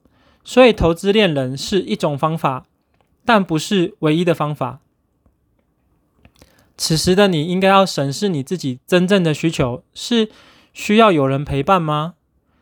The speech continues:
是不是活在钢筋水泥、丛林都市的每个夜晚，只要有人可以躺在你旁边，只要他是一个温柔好看的帅哥美女陪着你，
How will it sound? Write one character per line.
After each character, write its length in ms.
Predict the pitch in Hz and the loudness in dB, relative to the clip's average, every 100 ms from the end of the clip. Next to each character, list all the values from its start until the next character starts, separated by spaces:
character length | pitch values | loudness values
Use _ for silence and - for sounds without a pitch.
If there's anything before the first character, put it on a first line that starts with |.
| _ _ | _ _
是 220 | - - 254 | -8 0 0
不 80 | |
是 300 | 226 254 240 - _ _ | 2 2 0 -2 _ _
活 240 | - - 165 | -10 2 2
在 220 | 202 220 | 4 2
钢 240 | 208 208 | 2 0
筋 240 | 214 226 233 | 0 -2 -2
水 240 | 185 151 | -2 -4
泥、 300 | 139 135 139 - _ - | -4 -6 -8 -12 _ -6
丛 220 | - 180 | 0 2
林 160 | 185 190 | 2 2
都 160 | 208 | 2
市 160 | 202 226 | 2 2
的 100 | 165 | 2
每 100 | 139 | 0
个 100 | 139 | -2
夜 160 | 165 190 | 2 4
晚， 300 | 147 123 139 _ _ _ | 4 0 -6 _ _ _
只 140 | - 151 | -6 2
要 100 | 233 | 4
有 160 | 202 | 4
人 160 | 143 139 | 2 2
可 100 | 185 | 2
以 60 | |
躺 220 | 165 147 139 | 2 0 0
在 140 | 180 | -2
你 60 | 151 | -2
旁 220 | 139 135 | -4 -4
边， 320 | 147 147 190 _ _ _ _ _ _ | -2 -2 -4 _ _ _ _ _ _
只 140 | - | 2
要 100 | 165 | 2
他 160 | 185 196 | 4 0
是 140 | 196 | 0
一 60 | 202 | 2
个 160 | 190 | 2
温 200 | 175 180 | 2 0
柔 140 | 185 175 | 0 0
好 100 | 147 | 0
看 160 | 180 | 0
的 80 | 175 | -2
帅 220 | 147 190 | 0 0
哥 160 | 165 180 | 2 0
美 160 | 165 156 | 0 -2
女 140 | 156 | -2
陪 160 | 139 135 | -4 -4
着 160 | 147 | -2
你， 240 | 135 123 | -4 -6